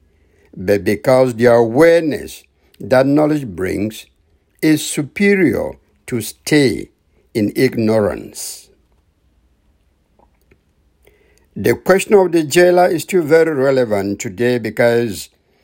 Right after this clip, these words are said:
we have many who have not yet discovered how to be saved. They do not know that belief in the Lord Jesus Christ our Savior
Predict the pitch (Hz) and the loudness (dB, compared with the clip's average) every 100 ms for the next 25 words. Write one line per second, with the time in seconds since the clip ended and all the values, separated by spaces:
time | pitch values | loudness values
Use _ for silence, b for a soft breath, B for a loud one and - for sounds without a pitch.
0 | _ - 107 113 113 107 131 147 127 - | _ -8 0 0 0 0 2 2 0 -4
1 | - _ _ _ 196 226 160 151 143 123 | -14 _ _ _ 0 0 2 -2 0 -2
2 | 110 98 98 - 127 120 120 113 - - | -4 -6 -8 -2 0 2 2 0 -10 -10
3 | 127 123 127 90 78 85 - - 95 58 | -2 0 -2 -8 -12 -10 -10 -6 -6 -8
4 | - - - _ _ _ _ _ _ _ | -14 -20 -20 _ _ _ _ _ _ _
5 | _ _ _ _ _ _ - 80 98 92 | _ _ _ _ _ _ -14 -4 -2 0
6 | 107 127 123 127 127 117 113 107 104 117 | 2 2 2 0 -2 0 0 -2 -4 0
7 | 143 143 113 113 123 131 117 104 135 151 | 0 0 0 2 2 2 -2 -6 0 2
8 | 151 160 156 - - _ _ _ _ _ | 2 0 0 -10 -18 _ _ _ _ _
9 | _ _ - 123 131 135 117 107 101 139 | _ _ -4 0 0 0 0 0 -2 -2
10 | 131 117 87 80 90 | 0 0 -4 -4 -4